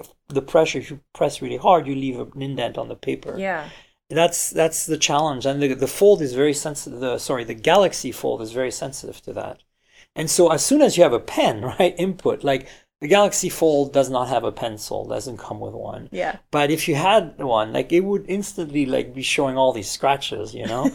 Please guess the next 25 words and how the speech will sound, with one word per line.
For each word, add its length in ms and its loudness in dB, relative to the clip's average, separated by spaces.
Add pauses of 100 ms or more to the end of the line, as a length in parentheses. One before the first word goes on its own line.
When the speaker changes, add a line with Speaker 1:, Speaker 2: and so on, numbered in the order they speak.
(120)
Speaker 2:
<laughs> 140 -14
Speaker 1:
So 320 8
Lenovo 420 8
really 220 4
had 200 0
to 100 -4
work, 400 -2 (140)
uh, 260 -4
at 140 -8
fixing 340 -6
that 160 -8
somehow. 280 -10
And 120 -6
they 60 0
did 160 2
that 140 -2
with 120 -2
L 160 2
G. 260 -4
I 80 -8
think 180 -8
it's 120 -4
very, 280 -4
very 280 -4
cool. 300 -14